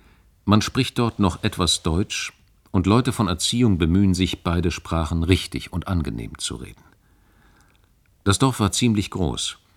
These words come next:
und als ich gegen Abend noch einen Gang an den Gärten und Wiesen hinmachte, hörte ich in der Ferne an einem kleinen buschigen Abhang einen Gesang, der mich lockte. Das war mir in ganz Italien nicht begegnet.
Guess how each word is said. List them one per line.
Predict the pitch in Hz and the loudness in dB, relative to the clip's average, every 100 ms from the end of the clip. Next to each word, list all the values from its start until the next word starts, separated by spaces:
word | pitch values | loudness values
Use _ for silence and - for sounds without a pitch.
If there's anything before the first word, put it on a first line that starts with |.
| _ _ _ _ _ _ - | _ _ _ _ _ _ -4
und | 90 | 0
als | 98 | 2
ich | 110 - | 2 4
gegen | 98 98 | 2 2
Abend | 85 92 110 | 0 0 0
noch | 107 95 | 0 0
einen | 85 76 | 0 0
Gang | 78 73 95 82 | 0 2 0 0
an | 80 | -4
den | 65 - | -4 -2
Gärten | 76 - 90 | -2 -2 -6
und | 76 - | -6 -4
Wiesen | 78 76 76 | -4 -2 -2
hinmachte, | 73 78 80 - 90 - _ _ _ _ _ _ _ - | 0 0 -2 -2 -6 -6 _ _ _ _ _ _ _ 2
hörte | 113 127 | 2 4
ich | 127 | 0
in | 139 | 2
der | 120 95 | 2 2
Ferne | 92 82 90 127 - | 2 2 2 0 -4
an | 95 92 | -4 0
einem | 95 82 | 0 -2
kleinen | - 90 107 90 | -2 0 2 2
buschigen | 90 98 90 82 - | 0 0 0 -2 -4
Abhang | 80 - 87 95 - | -8 -2 -2 -2 -2
einen | 85 82 | -2 0
Gesang, | 82 80 90 78 69 | -2 0 0 0 -2
der | 71 | -6
mich | 71 73 | -8 -8
lockte. | - 69 - - 76 _ _ _ _ _ _ _ _ _ _ _ _ | -10 -10 -12 -16 -18 _ _ _ _ _ _ _ _ _ _ _ _
Das | 82 82 90 | -2 -2 2
war | 87 | 2
mir | 98 98 | 2 0
in | 90 82 | 0 0
ganz | 87 90 | 0 -2
Italien | 95 - 98 82 67 58 | -6 -6 -4 -2 -4 -8
nicht | 58 - | -12 -12
begegnet. | - - 57 - - | -12 -10 -10 -10 -14